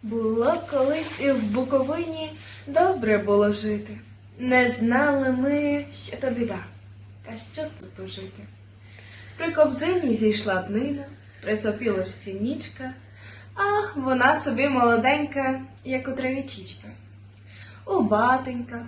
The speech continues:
у Стефана, у Володчини нені пробувала. Не спиняли, що багло серденько.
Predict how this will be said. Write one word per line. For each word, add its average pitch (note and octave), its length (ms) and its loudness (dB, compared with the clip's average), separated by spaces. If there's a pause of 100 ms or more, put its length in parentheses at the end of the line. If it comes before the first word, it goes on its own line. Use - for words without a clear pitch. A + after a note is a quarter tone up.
у C#4+ 60 -10
Стефана, A3+ 760 -2 (380)
у A#3 120 -2
Володчини A#3 720 0
нені G#3+ 360 -6
пробувала. A#3 680 -8 (680)
Не E4 120 0
спиняли, D#4 840 2 (220)
що A3 240 -2
багло G3+ 340 0
серденько. G3 560 -8